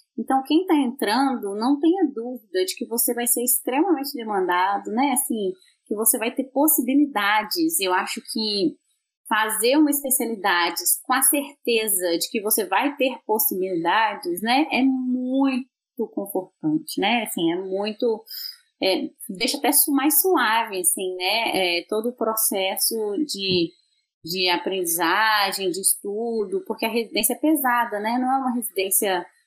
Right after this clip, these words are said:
é, leve, tranquila, é pesado, você tem que estudar vários temas, né? Tem gente que prega que a medicina de família e comunidade, a residência, é, deve ser de três anos, por exemplo, né? Então, assim,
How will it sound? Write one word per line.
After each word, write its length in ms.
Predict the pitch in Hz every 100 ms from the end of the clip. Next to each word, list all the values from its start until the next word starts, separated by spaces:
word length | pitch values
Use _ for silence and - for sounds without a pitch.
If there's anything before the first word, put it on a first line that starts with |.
| _ -
é, 300 | 180 175 160
leve, 720 | 170 165 175 202 202 196 190 -
tranquila, 440 | 185 180 - 170
é 40 | 160
pesado, 600 | 311 370 349 302 277 -
você 100 | -
tem 100 | 202
que 60 |
estudar 380 | - 220 220 220
vários 480 | 196 226 269 214 -
temas, 520 | - 226 233 185 175
né? 280 | 180 202 226 -
Tem 240 | 202 208
gente 320 | 196 214 214 -
que 140 | 226 -
prega 380 | 214 208 208 208
que 100 | 214
a 40 |
medicina 280 | 202 196 202
de 80 | 202
família 320 | 202 196 202
e 60 | -
comunidade, 500 | 190 190 175 180 185
a 60 |
residência, 440 | 190 180 180 185 196 - - -
é, 320 | 190 180 175 - _
deve 440 | - 170 190 190 190
ser 240 | - 208
de 180 | - -
três 380 | 208 220 233 190
anos, 360 | 190 208 185 -
por 100 | -
exemplo, 480 | 330 330 - - -
né? 180 | 180 -
Então, 200 | - 214
assim, 280 | 220 196